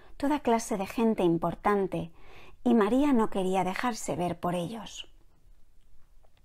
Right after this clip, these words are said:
Pesebre. Hoy vi que la Santísima Virgen salió de la cueva del pesebre con el niño Jesús y entró en otra cueva situada a la derecha.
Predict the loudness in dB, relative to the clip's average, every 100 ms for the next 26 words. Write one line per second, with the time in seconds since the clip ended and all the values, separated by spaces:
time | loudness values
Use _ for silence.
0 | -20 -20 -20 -20 -20 _ -20 -20 -20 -20
1 | -4 0 0 2 0 -2 -8 -14 -14 -12
2 | -6 -6 -6 -6 -6 -6 -8 -12 -16 -16
3 | -18 -18 -18 -18 -18 0 4 4 2 2
4 | 0 0 0 2 0 0 2 2 0 0
5 | -2 -2 -2 0 2 2 2 0 2 2
6 | 2 0 -2 -6 -6 -4 -2 -2 -2 0
7 | 0 0 0 -2 -4 -4 -8 -4 -4 -4
8 | -10 -2 -2 0 -2 0 0 0 -2 -4
9 | 0 0 2 0 -2 -6 -2 2 2 2
10 | 0 0 -2 -2 -4 -8 -10